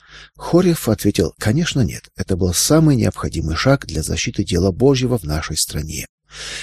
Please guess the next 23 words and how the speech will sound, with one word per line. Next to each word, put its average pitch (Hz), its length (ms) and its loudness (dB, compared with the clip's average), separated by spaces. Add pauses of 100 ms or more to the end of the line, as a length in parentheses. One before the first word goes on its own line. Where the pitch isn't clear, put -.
(120)
Я 127 200 4
должен 135 320 4
признаться, 107 520 2
что - 180 -2
тюрьма 107 320 4
является 92 580 2
очень 151 320 0
хорошей 95 420 0
школой 117 500 2
для 131 260 0
испытания 92 920 0
нашей 80 360 -4
веры. 71 320 -4 (640)
Я 147 180 4
благодарен 147 560 4
Господу 131 500 2
за 90 140 0
эту 95 180 0
школу 78 440 -2 (120)
и 160 220 2
за - 160 -4
его 92 220 0
водительство». - 640 -6